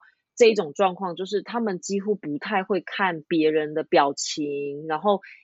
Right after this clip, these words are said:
也不太能够注意别人可能现在的一些动作变化是什么，就是会比较沉浸在自己的玩法，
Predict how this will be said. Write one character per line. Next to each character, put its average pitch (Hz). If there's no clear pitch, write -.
也 170
不 170
太 254
能 196
够 220
注 233
意 220
别 180
人 165
可 180
能 147
现 190
在 185
的 139
一 202
些 180
动 175
作 175
变 160
化 160
是 151
什 -
么， -
就 254
是 254
会 240
比 139
较 175
沉 165
浸 175
在 170
自 233
己 156
的 139
玩 147
法， -